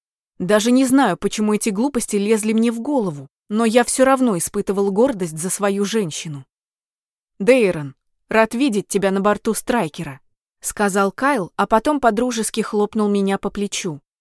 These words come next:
"Я тоже тебе рад", вежливо отозвался я. "Пойдём, Тейлор уже давно ждёт возможности поболтать с тобой. Располагайся тут.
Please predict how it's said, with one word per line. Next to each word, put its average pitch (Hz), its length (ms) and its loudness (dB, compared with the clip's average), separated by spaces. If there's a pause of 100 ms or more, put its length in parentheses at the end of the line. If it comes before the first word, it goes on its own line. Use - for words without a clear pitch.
(320)
"Я 214 220 0
тоже 214 340 0
тебе 190 300 -4
рад", 180 320 -6 (320)
вежливо 226 500 2
отозвался 185 640 -4
я. 175 300 -4 (800)
"Пойдём, 262 520 2 (280)
Тейлор 285 300 4
уже 262 220 4
давно 277 340 4
ждёт 185 300 -2
возможности 214 580 0
поболтать 214 560 2
с - 60 -4
тобой. 156 400 -8 (320)
Располагайся 247 760 4
тут. - 300 -14